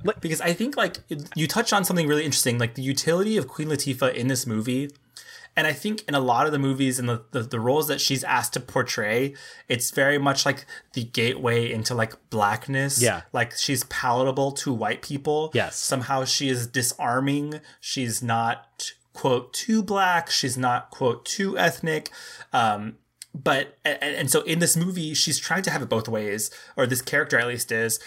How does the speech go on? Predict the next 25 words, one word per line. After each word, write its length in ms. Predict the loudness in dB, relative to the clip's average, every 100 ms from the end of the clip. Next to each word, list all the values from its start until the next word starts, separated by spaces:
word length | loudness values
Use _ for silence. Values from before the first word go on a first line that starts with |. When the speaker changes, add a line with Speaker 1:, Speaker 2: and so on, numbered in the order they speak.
| -16 -6
Speaker 1:
where 180 | 0 2
it's 380 | 2 0 -2 -2 -10
like, 380 | 0 0 0 -8 -20 _ 0
uh, 180 | 2 0
you 100 | -2
know, 100 | -2
there's 400 | -2 -2 0 2
a 40 | 0
scene 280 | 0 0 2
where 320 | 0 0 -10 -2
they're 180 | 0 0
literally, 760 | 0 2 2 2 0 -4 -10 _ _ _ _ _ -8
that 260 | -2 0
woman's 240 | 2 0 0
asking 300 | -2 -2 0
her 140 | 0
to 60 | 2
sing 280 | 0 0 0
a 60 |
spiritual. 920 | 0 0 2 0 0 0 2 2 2 0
Speaker 2:
Yeah. 240 | 2 2 2
Speaker 1:
And 220 | 0 0
she's, 460 | 0 0 -2 -4 -2
you 120 | 2
know, 360 | 2 2 -2